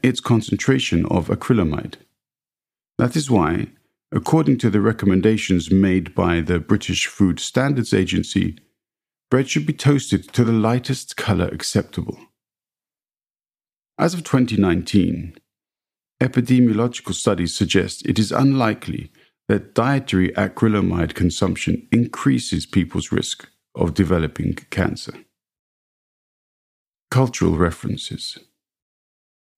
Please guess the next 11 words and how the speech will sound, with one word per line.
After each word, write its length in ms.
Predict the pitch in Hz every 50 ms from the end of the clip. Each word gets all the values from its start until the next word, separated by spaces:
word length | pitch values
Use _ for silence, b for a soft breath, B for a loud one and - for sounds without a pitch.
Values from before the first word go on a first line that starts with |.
| _ _ _ _ -
Another 380 | 123 123 143 165 180 175 170 147
popular 480 | - - 143 131 - - 107 101 101 -
idiom 400 | 104 87 - - - 78 - -
associated 920 | - - - - 123 123 123 - - - 139 131 110 101 - - 98 78 -
with 220 | 92 98 - -
the 80 | - -
word 320 | - 90 - - - - - -
toast 640 | - - - 73 64 - - - - - - - _ _ _ _ _ _ _ _ _ _ -
is 220 | 117 113 101 -
the 140 | - 123 123
expression 600 | 117 120 - - 135 131 - - - 143 135 -